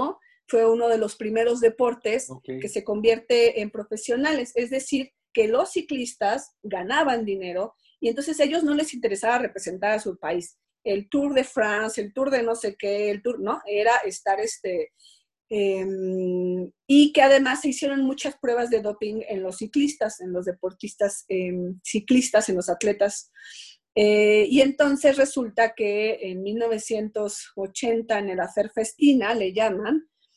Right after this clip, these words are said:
Speaker 1: en donde de repente se dan cuenta que en Francia,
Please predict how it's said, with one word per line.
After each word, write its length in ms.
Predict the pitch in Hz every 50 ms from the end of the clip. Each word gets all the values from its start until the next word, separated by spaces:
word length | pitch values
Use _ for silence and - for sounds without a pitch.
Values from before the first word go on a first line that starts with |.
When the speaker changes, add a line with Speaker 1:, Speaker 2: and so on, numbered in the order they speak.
| _ _ _
Speaker 1:
en 200 | 220 214 220 226
donde 480 | 214 214 214 220 226 233 226 233 247 233
de 120 | 220 214
repente 420 | 214 214 214 - 233 240 240 262
se 180 | 254 - - 214
dan 240 | 208 220 220 220 226
cuenta 540 | - - 269 262 254 247 233 - 190 190 -
que 60 | -
en 140 | 185 185 185
Francia, 760 | - - 233 247 254 254 233 - - 185 170 170 190 220 -